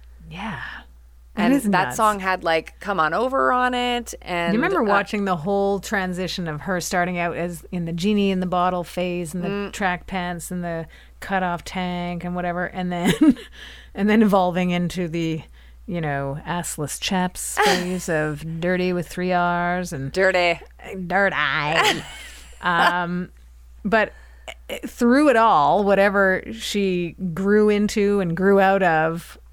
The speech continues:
Speaker 1: uh, Christina Aguilera had, uh, the voice.
Speaker 2: Yeah,
Speaker 1: There was no
Speaker 2: exactly. And they're also,
Speaker 1: question.
Speaker 2: and it's kinda crazy how full circle, and I know that you really are good at using that term, full circle, Sharon, but she is, so Reflection was on that,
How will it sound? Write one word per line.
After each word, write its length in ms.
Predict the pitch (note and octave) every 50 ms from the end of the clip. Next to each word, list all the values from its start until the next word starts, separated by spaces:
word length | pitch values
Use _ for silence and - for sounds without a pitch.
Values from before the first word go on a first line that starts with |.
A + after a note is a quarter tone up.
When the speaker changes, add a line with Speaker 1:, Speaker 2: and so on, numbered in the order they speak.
| - - -
Speaker 1:
uh, 240 | - E3+ D3+ D3 D3
Christina 380 | D3 - F#3 - - G3+ G3 F#3+
Aguilera 540 | D3+ E3+ F3 E3 D#3+ D#3+ D#3+ E3 D#3+ D#3 D3+
had, 480 | - E3 D3 D3+ D3+ C#3+ C#3 C#3 - - -
uh, 360 | - D3+ C#3+ C#3 C#3 B2+ - - -
the 120 | E3 E3+
voice. 500 | E3 E3+ E3 D#3+ D#3 C#3+ - - - - - - - - - - - - - - - -
Speaker 2:
Yeah, 200 | G3 F#3+ F#3 F3
Speaker 1:
There 140 | D#3 D#3+
was 100 | D#3 D#3
no 40 | F#3+ F3
Speaker 2:
exactly. 480 | D3+ F#3 F3+ G3 G3+ G#3 G#3 G#3 -
And 140 | - G#3 F#3
they're 120 | G#3+ -
also, 200 | - G#3 A#3+ - B3
Speaker 1:
question. 140 | C4+ A#3+ G#3+
Speaker 2:
and 100 | A3+ A3+
it's 80 | -
kinda 260 | - A3+ A#3 C4 E4+
crazy 340 | - - - B3 B3 G#3+ A#3+
how 140 | A3 G#3+ G#3
full 220 | - - G#3+ G#3
circle, 320 | G3 - A3 G#3+ G#3+ G3 G3
and 80 | F#3 F#3
I 20 |
know 160 | F#3 F#3+ G3+
that 120 | G#3 A3 -
you 160 | F#3 F3+ F3+
really 240 | F#3 G3+ G3 F#3+ F3+
are 80 | F3 E3
good 220 | E3+ F3+ F3+ F3+
at 100 | F3 -
using 280 | F3+ F3+ F3+ F3 E3+ E3+
that 180 | E3+ E3+ E3 -
term, 240 | - F#3 F#3 F3 -
full 140 | E3+ F3
circle, 300 | E3+ - F3+ - F3+ F3
Sharon, 340 | E3 - F3 D#3+ E3 E3 E3+ E3
but 240 | E3 E3+ E3 - - - - - - - - - - - -
she 640 | - - - - A#3 A#3 A#3 A#3 A3+ A3+ G#3+ - -
is, 400 | - G#3+ G#3+ G#3 G#3 G3+ - - -
so 180 | - - A#3 G#3
Reflection 540 | G3+ G#3 - - B3 C4+ C4+ - B3+ A3 G#3+
was 160 | G#3 G3 -
on 380 | - - F#3+ F#3 F#3 F#3 F#3 F3+
that, 300 | F#3 F3+ F3 F3 E3+